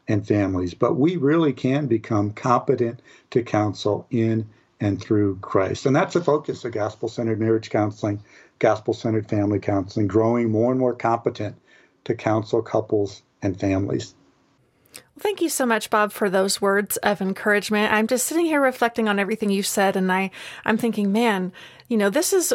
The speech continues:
Speaker 2: one of those conversations where taking notes would be super helpful. But then I think, you know what? Just buy the books, <laughs> and then you don't have to worry about taking the notes because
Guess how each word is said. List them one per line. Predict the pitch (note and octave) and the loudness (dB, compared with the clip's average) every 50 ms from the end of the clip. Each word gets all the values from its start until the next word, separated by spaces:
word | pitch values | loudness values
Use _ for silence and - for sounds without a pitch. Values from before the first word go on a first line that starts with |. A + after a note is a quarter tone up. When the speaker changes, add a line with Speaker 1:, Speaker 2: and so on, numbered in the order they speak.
| - - | -2 0
Speaker 2:
one | - A#3 A#3+ A#3 | 0 2 2 4
of | A3+ | 4
those | G#3+ A3 A3 - | 4 2 2 0
conversations | - A3 G#3+ G3+ F#3 F#3+ - - G#3 G#3 - - G#3 G3 - | 0 0 0 0 0 -2 0 0 0 0 2 0 0 0 2
where | F#3 F#3 F3+ | 0 0 0
taking | - - A#3 - B3+ A3+ G3+ F#3+ | 0 -2 -2 0 0 0 2 2
notes | F#3 F#3+ F#3+ - - - - | 2 2 0 0 0 -2 -2
would | G3+ F#3 - | -2 -2 -2
be | - G3 F#3+ | -2 -2 0
super | F#3 - - - - C4 C#4 C4 - C4+ A#3 | 0 0 -2 -2 0 0 -2 0 2 0 2
helpful. | G#3 A#3+ A3 A3 - - G3 F#3 F#3+ | 2 2 2 0 0 0 2 2 2
But | F#3+ A#3+ A#3 | 2 2 2
then | D4 E4 F4+ | 2 2 2
I | D4 C#4+ | 2 2
think, | C#4 B3+ A#3 A#3+ - | 2 0 0 0 0
you | A#3+ A#3 | 0 0
know | B3+ C#4 C#4+ | 2 2 2
what? | C4+ D4 E4+ - - | 4 4 4 4 2
Just | D4 C#4+ - - | 0 -4 -2 0
buy | - C4+ C#4+ D4+ | 2 2 2 2
the | - B3+ | 0 0
books, | B3 D#4 C4+ - - - - - | 2 2 2 2 2 0 0 2
<laughs> | |
and | C#4+ - | 2 4
then | - D4+ | 4 2
you | C#4 C4+ | 2 4
don't | A#3 C#4 C#4 C#4+ C4+ | 4 4 2 4 4
have | - C#4 C4+ - - | 4 2 2 4 2
to | C#4 B3 | 0 2
worry | A#3 B3 C4 C#4 C#4 C4+ | 2 2 2 2 2 0
about | B3 - A3+ A#3 A#3+ - - - - - - - - | 2 4 4 4 4 2 -2 -8 -8 -8 -8 -8 -2
taking | - F4 D#4 F4+ - F4 D4 | 2 2 2 4 4 2 2
the | C#4+ C#4 | 2 2
notes | C#4+ D#4+ E4 D#4+ D4+ - - | 4 4 4 2 2 -2 -4
because | - C#4 C4 - D#4+ B3+ C4 C4 C4 | -6 -6 -2 2 4 4 4 2 0